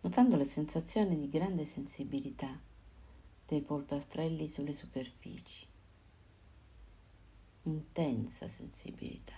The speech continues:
Queste dita che ci consentono di toccare, di sperimentare, di sentire, di identificare qualsiasi oggetto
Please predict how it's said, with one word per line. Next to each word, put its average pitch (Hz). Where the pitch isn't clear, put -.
Queste -
dita 180
che -
ci -
consentono 143
di 139
toccare, 135
di 175
sperimentare, 185
di 170
sentire, -
di 175
identificare -
qualsiasi 180
oggetto -